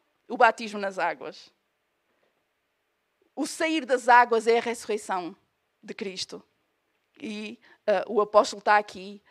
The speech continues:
eh, a fazer a comparação com o batismo nas águas, que assim como aqueles oito foram salvos pela água,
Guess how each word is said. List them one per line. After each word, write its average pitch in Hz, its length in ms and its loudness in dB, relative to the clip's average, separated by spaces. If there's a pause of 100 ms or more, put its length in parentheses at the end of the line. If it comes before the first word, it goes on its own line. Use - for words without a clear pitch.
(160)
eh, 196 260 0
a - 20 -2
fazer 226 280 0
a 208 60 -4
comparação 196 720 -6 (160)
com 196 140 -8
o 196 60 -6
batismo 190 380 -2
nas 185 160 -10
águas, 156 520 -12
que 214 100 -4
assim 240 320 -6
como 240 180 -8
aqueles 226 480 -6 (100)
oito 202 280 0
foram 226 220 -8
salvos 190 340 -4
pela 202 220 -6 (100)
água, 160 340 -8